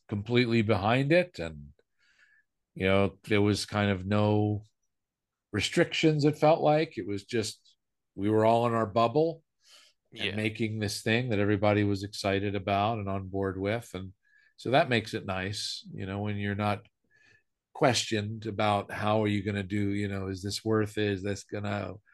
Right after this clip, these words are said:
Speaker 1: why are we investing in that?" And so it was a,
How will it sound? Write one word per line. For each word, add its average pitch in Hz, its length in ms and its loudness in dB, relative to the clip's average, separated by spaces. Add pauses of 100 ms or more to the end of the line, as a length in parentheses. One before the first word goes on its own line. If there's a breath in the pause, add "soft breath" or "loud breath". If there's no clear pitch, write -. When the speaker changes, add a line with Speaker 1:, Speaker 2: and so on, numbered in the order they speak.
(180 soft breath)
Speaker 1:
why 98 200 4
are 107 120 6
we 113 140 4
investing 107 520 -2
in 104 120 -6
that?" 104 380 -2
And 98 120 -16 (420 soft breath)
so 117 180 2
it 120 100 2
was 120 280 2
a, 110 140 0